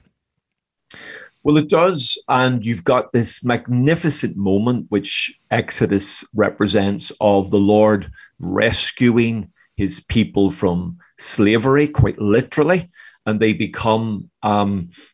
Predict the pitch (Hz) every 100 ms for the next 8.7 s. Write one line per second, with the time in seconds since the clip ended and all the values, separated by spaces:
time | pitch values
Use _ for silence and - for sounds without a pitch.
0 | - 117 110 113 123 147 165 147 127 104
1 | 101 107 107 98 101 107 98 110 113 135
2 | 131 135 123 120 101 110 107 107 - 110
3 | 104 101 - - 104 113 107 - - 101
4 | 107 101 107 139 139 120 127 117 117 123
5 | - 113 107 113 110 110 107 - - -
6 | - 117 120 113 - - 131 147 - -
7 | - 127 117 123 101 - 113 113 117 -
8 | 117 113 - 123 123 117 101